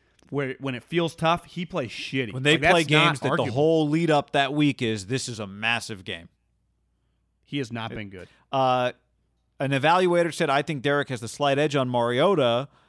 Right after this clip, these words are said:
Speaker 2: but they're both threes, tier threes at this point, and both need help." John loved Mariota coming out. Again, I will generalize all these comments to say the league thinks that Marcus Mariota has a better chance to,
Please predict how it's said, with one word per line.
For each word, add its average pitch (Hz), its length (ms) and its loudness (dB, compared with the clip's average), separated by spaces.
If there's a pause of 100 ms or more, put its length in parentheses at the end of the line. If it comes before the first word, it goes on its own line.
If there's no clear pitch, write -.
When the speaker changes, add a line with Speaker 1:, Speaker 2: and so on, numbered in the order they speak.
(300)
Speaker 2:
but 143 160 -4
they're 139 140 0
both 156 520 0
threes, 170 760 -2 (100)
tier 135 220 -4
threes 143 380 -4
at 107 80 -12
this 117 140 -10
point, 127 320 -6
and 120 160 -12
both 156 240 -2
need 139 160 -6
help." 143 340 0 (320)
John 147 380 0
loved 139 280 0
Mariota 127 460 0
coming 117 320 -8
out. 104 240 -12 (160)
Again, 139 340 -2 (120)
I 160 140 2
will 180 160 0
generalize 170 680 0
all 180 100 0
these 185 140 -4
comments 190 380 -4
to 185 100 -10
say 131 400 -2 (560)
the 135 180 2
league 190 520 2
thinks 170 380 0
that 131 140 -2
Marcus 147 400 0
Mariota 127 520 0
has 123 220 -4
a 123 60 -10
better 127 320 -8 (160)
chance 135 400 -10
to, 143 140 -12